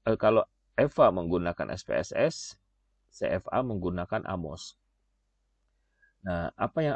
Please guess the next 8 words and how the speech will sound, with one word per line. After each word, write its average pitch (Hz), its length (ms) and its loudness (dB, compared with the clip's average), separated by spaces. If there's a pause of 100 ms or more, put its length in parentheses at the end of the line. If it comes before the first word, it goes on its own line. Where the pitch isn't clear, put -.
akan 117 160 2
kita 107 320 0
hitung 120 480 0
ini 104 320 0
ses-, - 400 -6
tentu 101 240 -2
saja 98 400 0
berdasarkan 90 800 -4